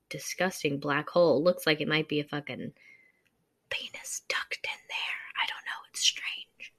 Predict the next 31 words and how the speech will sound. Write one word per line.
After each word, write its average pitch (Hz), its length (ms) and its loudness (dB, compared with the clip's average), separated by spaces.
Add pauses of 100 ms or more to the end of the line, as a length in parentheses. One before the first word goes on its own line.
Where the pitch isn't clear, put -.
(420)
It's - 140 -18
weird. 294 160 12
It's 220 120 4
just - 100 0
a 190 60 4
weird 175 260 8
little 214 180 6
hole. 214 300 8
I 185 80 4
don't 208 120 4
know. 196 240 4 (380)
Also, 196 260 8
not 156 220 4
my 160 120 2
belly 170 200 8
button. 156 400 0 (140)
Also, 233 300 8
in 208 120 4
that 208 160 4
picture, 220 240 2
I 220 60 6
had 220 180 6
abs. 190 360 2
So 170 440 2 (380)
I 208 100 12
will 226 100 10
post 233 380 6
that 180 260 4
picture 254 360 4
for 226 200 2
reference, 202 680 2